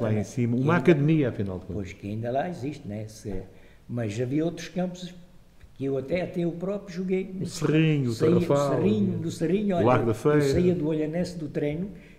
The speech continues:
Speaker 2: e vinha para ali e vinha jogar com os miúdos, porque eu também era garoto e tal. E eles diziam assim, "Olha,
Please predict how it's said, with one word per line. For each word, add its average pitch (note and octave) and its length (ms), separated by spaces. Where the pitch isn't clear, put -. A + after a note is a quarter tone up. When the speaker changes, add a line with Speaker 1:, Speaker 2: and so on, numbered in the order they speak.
Speaker 2:
e D3+ 80
vinha E3 280
para D#3 180
ali F3+ 360
e D#3 60
vinha F3+ 320
jogar G3 260
com A#3+ 120
os F3 100
miúdos, C#4 340
porque F#3 220
eu - 20
também F#3+ 240
era F#3 100
garoto F#3 420
e - 40
tal. C4+ 240
E D#3 120
eles B2+ 160
diziam E3 200
assim, - 200
"Olha, - 200